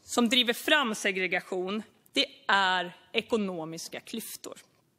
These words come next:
Om man vill minska segregationen så är det en hel del som skulle bli bättre på sikt om klyftorna minskade. I Sverige har dock utvecklingen varit precis tvärtom. Här har klyftorna istället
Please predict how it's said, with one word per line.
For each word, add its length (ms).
Om 120
man 120
vill 100
minska 420
segregationen 720
så 120
är 140
det 60
en 100
hel 340
del 180
som 160
skulle 180
bli 120
bättre 420
på 120
sikt 420
om 160
klyftorna 760
minskade. 760
I 80
Sverige 400
har 80
dock 180
utvecklingen 640
varit 240
precis 480
tvärtom. 500
Här 380
har 260
klyftorna 480
istället 640